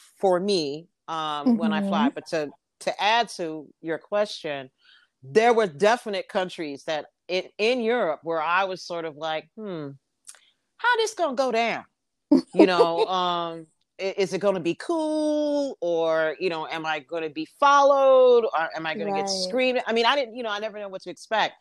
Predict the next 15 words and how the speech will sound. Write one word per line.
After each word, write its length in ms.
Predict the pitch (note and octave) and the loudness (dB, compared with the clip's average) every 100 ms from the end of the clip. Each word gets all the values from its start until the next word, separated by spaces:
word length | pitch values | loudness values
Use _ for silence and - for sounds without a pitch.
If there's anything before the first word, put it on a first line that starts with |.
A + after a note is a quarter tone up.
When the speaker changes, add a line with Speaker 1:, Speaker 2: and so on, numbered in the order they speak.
| _ _ _ _ - | _ _ _ _ 0
Speaker 1:
And 320 | F#3+ F#3+ F#3 | 0 0 -2
I 140 | F#3+ | -6
would 180 | A#3+ C4+ | -6 -8
say 720 | - A#3+ A3+ G3+ F3+ F3 F3 E3+ _ _ _ _ _ _ - | -10 -4 -2 0 -2 -2 -6 -10 _ _ _ _ _ _ -4
overall, 800 | A3+ G3+ G3+ G3 A3+ G3+ D#3+ F#3+ _ _ _ _ _ _ _ _ _ | -2 0 -2 0 0 0 -2 -8 _ _ _ _ _ _ _ _ _
um, 320 | E3+ E3+ E3 E3+ | -10 -8 -8 -8
my 140 | G3 | -10
experiences 640 | F#3+ - G#3 G3 F#3+ F#3 - | -10 -10 -10 -10 -12 -14 -8
have 320 | F#3 E3+ C#3 | -6 -6 -4
been 260 | F3+ E3 | -2 -2
very, 240 | D#3+ D#3+ D#3 | -2 -4 -4
very 240 | D#3 C#3+ | -4 -6
positive. 580 | - C3 C3 C3+ A#2 D#2+ _ _ _ _ _ D#3 | -6 -8 -8 -10 -12 -14 _ _ _ _ _ 2
Speaker 2:
Good. 60 | |
Speaker 1:
Um, 460 | D3+ D3 D3 D3 | 4 4 2 -6